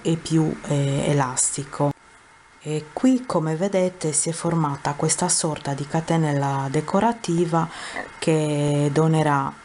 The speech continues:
alle lavorazioni un aspetto, eh, più grazioso.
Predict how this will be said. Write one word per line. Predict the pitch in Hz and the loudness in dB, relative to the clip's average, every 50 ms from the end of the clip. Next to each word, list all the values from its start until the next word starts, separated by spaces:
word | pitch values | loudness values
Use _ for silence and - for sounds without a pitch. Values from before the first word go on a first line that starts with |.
| - | -18
alle | - - 147 147 143 143 139 139 139 135 135 135 135 | -6 -4 -2 0 0 0 -2 -2 -2 -4 -4 -4 -2
lavorazioni | 139 143 143 151 165 185 208 214 214 - - 156 156 160 160 151 147 143 143 139 139 139 139 135 | 0 0 2 2 2 2 2 2 0 0 2 2 4 4 4 4 4 4 4 4 4 4 4 4
un | 135 143 143 | 4 4 4
aspetto, | 147 147 - - 147 139 - - - 143 135 135 135 131 127 - - - - - - - - - - - | 2 0 0 -4 -4 -4 -4 -4 -2 0 2 2 2 0 -2 -4 -14 -20 -20 -20 -20 -20 -20 -20 -14 -10
eh, | 151 143 | -10 -10
più | 143 - - 156 | -4 -2 -2 0
grazioso. | 147 - 139 131 - - - - 131 127 127 131 135 151 147 147 147 - - | 2 0 -2 -2 -2 -4 -4 -4 -4 -4 -4 -2 -2 -2 -2 -2 -6 -12 -18